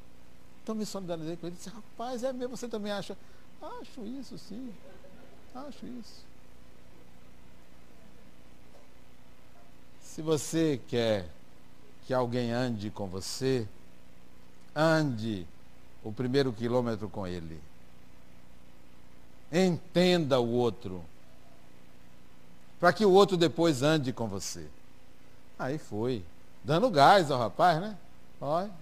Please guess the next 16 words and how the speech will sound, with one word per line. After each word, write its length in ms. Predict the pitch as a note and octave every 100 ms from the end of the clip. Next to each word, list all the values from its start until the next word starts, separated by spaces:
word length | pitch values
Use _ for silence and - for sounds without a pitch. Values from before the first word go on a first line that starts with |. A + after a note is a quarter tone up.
| G#3+ D4 - - -
é, 60 | D#4
é. 40 | B3 - - - - - - - -
E 100 | D3+
que 80 | C#3
tem 220 | - D#3 - -
cada 440 | D#3 F3 D#3 C#3+
jogo, 400 | A2+ A#2 C3+ B2+
eu 100 | D#3+
dizia, 180 | C3 G#2
tem 160 | C3 - -
cada 320 | F3+ F3+ C#3
jogo. 400 | F#2 G#2 A#2+ B2+
Você 240 | G#3 G3+
já 100 | E3
viu 160 | C3+ D3+
Minecraft? 800 | C3 G3+ G#3+ D3+ F#3+ E3 -